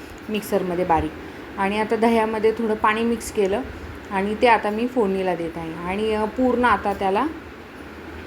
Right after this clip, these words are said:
सतत ते ना ढवळत राहणार, म्हणजे गुठल्या नको पकडायला म्हणून. आणि थोडंसं आहे ना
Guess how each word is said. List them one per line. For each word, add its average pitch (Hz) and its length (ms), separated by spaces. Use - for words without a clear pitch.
सतत 233 320
ते 226 140
ना 226 340
ढवळत 208 380
राहणार, 170 300
म्हणजे 185 280
गुठल्या 226 340
नको 208 220
पकडायला 170 440
म्हणून. 175 240
आणि 190 100
थोडंसं 254 440
आहे 247 100
ना 254 120